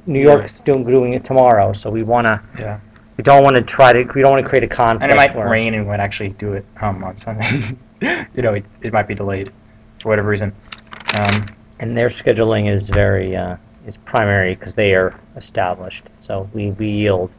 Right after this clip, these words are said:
Speaker 3: Do we have, uh, do we have, uh, ideas of how we're gonna print the packets and everything?
Speaker 1: Okay, yeah, I mean, we can, we can ask people, um,
Speaker 3: Um,
Speaker 1: for that. I mean,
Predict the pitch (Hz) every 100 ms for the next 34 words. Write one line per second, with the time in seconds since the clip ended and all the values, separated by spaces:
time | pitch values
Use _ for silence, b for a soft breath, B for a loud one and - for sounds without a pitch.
0 | _ _ - 123 117 120 117 - 117 110
1 | 110 - - _ _ _ - 123 120 120
2 | 113 117 107 104 110 - _ - 117 117
3 | 113 110 107 107 127 113 - 110 - -
4 | 135 139 170 175 - - - 135 131 -
5 | - 147 160 135 113 113 110 110 110 117
6 | 107 - 123 110 113 110 107 - - _
7 | _ _ - 101 - 101 104 _ _ -
8 | 113 101 101 101 104 107 117 110 101